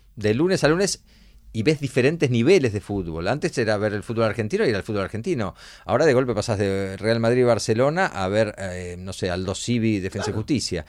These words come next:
Speaker 2: O a ver un partido de la B
Speaker 1: O a ver un
Speaker 2: Metropolitana.
Speaker 1: partido de la B Metropolitana, que tienen su encanto.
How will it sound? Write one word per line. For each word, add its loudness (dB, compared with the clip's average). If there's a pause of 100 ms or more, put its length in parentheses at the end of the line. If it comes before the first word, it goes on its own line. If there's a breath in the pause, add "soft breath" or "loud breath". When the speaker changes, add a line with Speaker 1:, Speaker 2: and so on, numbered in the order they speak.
(140 loud breath)
Speaker 2:
O 6
a 8
ver 6
un 2
partido 6
de 8
la 10
B 8
Speaker 1:
O -
a 8
ver 6
un 8
Speaker 2:
Metropolitana. 6
Speaker 1:
partido 8
de 8
la 6
B 6
Metropolitana, 0
que -10
tienen -6
su -10
encanto. -6